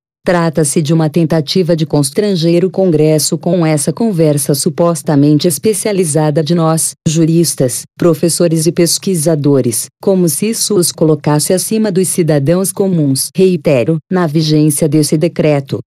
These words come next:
qualquer juiz pode nele se ancorar para negar uma reintegração de posse,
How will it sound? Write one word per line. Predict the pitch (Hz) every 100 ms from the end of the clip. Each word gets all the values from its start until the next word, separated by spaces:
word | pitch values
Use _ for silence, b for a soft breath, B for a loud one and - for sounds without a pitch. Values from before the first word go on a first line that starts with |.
| -
qualquer | 190 160 - 175 196
juiz | 180 196 196 214
pode | - 180 170 156 175 180
nele | 170 156 165
se | - 190
ancorar | 196 180 160 160 165
para | 160 160 143
negar | 139 156 165 175
uma | 160
reintegração | 135 147 147 175 170 190 180 160
de | 151 135
posse, | 151 147 151 -